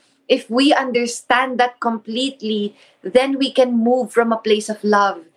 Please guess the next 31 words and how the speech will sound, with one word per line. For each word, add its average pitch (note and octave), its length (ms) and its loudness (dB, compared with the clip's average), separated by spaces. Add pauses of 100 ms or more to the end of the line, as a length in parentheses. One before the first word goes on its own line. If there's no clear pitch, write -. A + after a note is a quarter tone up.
(340)
And B3 200 2
God B3+ 380 2
is F4 360 0
love. G3 440 0 (400)
So C4+ 260 2
that's C#4 360 -2
why B3+ 300 2
he C#4 520 -4
is B3 320 0
inside A#3 560 0
each B3 240 -4
and A#3+ 140 0
every A3 300 -2
one G#3 200 -2
of G3+ 140 -8
us. F3+ 240 -4
And G3+ 220 -6
that's G3+ 260 0
why F#3+ 440 0 (320)
I A3+ 100 2
really A#3 240 0
believe G3 520 0 (480)
that's A3+ 240 -2
what B3 160 2
made A3+ 240 -2
me G#3+ 140 0
love G#3 240 0
myself G3 400 -2
even F#3+ 320 -2
more. F3 260 -2
So F3 400 -4